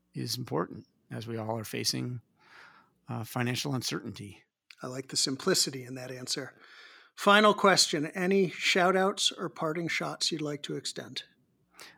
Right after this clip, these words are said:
Speaker 1: I just wanna thank you all for having me. This is great. Uh, I really appreciate it. Um, I will give one interesting, uh, maybe out of the blue shout out to Bonnie Raitt and her manager, Kathy Kane. They really, I didn't, I failed to mention in, in our origin story,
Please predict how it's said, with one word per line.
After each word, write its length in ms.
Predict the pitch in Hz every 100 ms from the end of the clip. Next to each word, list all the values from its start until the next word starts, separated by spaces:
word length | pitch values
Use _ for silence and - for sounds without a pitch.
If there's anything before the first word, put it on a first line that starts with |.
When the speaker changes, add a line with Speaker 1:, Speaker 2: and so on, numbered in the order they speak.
| _
Speaker 1:
I 140 | 120 135
just 120 | 139
wanna 120 | 127
thank 220 | 135 107
you 120 | 117
all 120 | 117 113
for 140 | 107
having 260 | 104 143 113
me. 140 | 101
This 180 | - -
is 100 | 123
great. 340 | - 120 113 - -
Uh, 40 |
I 200 | 113 117
really 240 | 117 117 113
appreciate 460 | - 127 - 117
it. 160 | 110 117 _ - - - _
Um, 320 | 113 107 110 -
I 100 | 123
will 160 | 131
give 280 | 120 123 104
one 580 | 107 123 127 120 - 92 _ _ -
interesting, 680 | 135 - - 135 120 123 -
uh, 120 | 135
maybe 320 | 139 127 127
out 140 | 123 120
of 120 | 113
the 80 | 120
blue 400 | 120 120 120 127
shout 280 | - 117 113
out 180 | 117
to 540 | - - 113 110 107 101 _ - - _
Bonnie 280 | 131 139 135
Raitt 320 | 131 131 117 -
and 140 | 110
her 140 | 127
manager, 400 | 123 123 120 110
Kathy 320 | 113 123 107 117
Kane. 480 | - 123 117 110
They 180 | 110 135
really, 220 | 131 127
I 60 | 123
didn't, 200 | 113 -
I 60 | 117
failed 240 | - 120
to 80 | -
mention 320 | 123 120 127
in, 160 | 113 123
in 80 | 120
our 140 | 110 131
origin 320 | 147 117 113
story, 360 | - 110 104